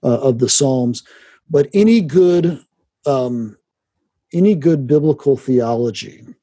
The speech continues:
is going to delve deeply into a kingly, you know, a, a search of the kingly theme in the Bible. You know,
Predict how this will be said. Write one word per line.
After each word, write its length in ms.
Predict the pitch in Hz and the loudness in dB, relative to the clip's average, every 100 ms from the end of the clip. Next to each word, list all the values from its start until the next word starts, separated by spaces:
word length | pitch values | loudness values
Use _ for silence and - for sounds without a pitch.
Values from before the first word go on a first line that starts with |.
| _ _ | _ _
is 220 | - 113 104 | -8 -6 -4
going 400 | 127 123 123 117 | 0 2 2 0
to 180 | - | -4
delve 440 | 113 113 113 110 101 | -4 0 0 0 -4
deeply 500 | 113 110 117 110 107 | -6 -8 -8 -8 -6
into 640 | 107 95 107 101 101 98 - - | -6 -8 -10 -10 -12 -14 -18 -20
a 60 | - | -20
kingly, 500 | - - 120 117 110 | -12 -2 0 0 -2
you 60 | 120 | -6
know, 60 | 107 | -4
a, 360 | 110 113 123 117 | -6 -4 -4 -2
a 40 | |
search 360 | 123 - 147 - | -2 0 0 0
of 120 | 117 | -2
the 80 | 117 | -2
kingly 400 | - 135 120 113 | -2 0 0 -2
theme 520 | - 127 117 110 101 - _ _ _ | 0 0 2 0 -4 -12 _ _ _
in 100 | 117 | -2
the 80 | 107 | -2
Bible. 640 | 101 104 107 104 98 98 - | -2 -4 -4 -4 -6 -8 -12
You 200 | 107 | -12
know, 80 | 104 | -12